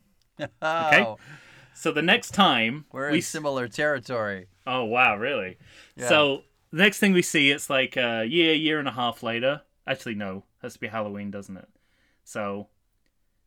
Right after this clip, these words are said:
Speaker 2: let's do a year, let's do a, a
Speaker 1: A year.
Speaker 2: a, a year later, yeah. Why, why stop now?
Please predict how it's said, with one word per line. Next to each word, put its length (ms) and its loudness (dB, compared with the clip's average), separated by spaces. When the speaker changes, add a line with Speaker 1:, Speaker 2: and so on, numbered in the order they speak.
Speaker 2:
let's 140 -2
do 160 0
a 60 2
year, 180 -2
let's 140 -8
do 160 2
a, 80 0
a 340 -2
Speaker 1:
A 80 -8
year. 160 -8
Speaker 2:
a, 40 4
a 20 6
year 220 6
later, 260 -8
yeah. 220 -16
Why, 260 2
why 300 4
stop 280 -8
now? 300 -14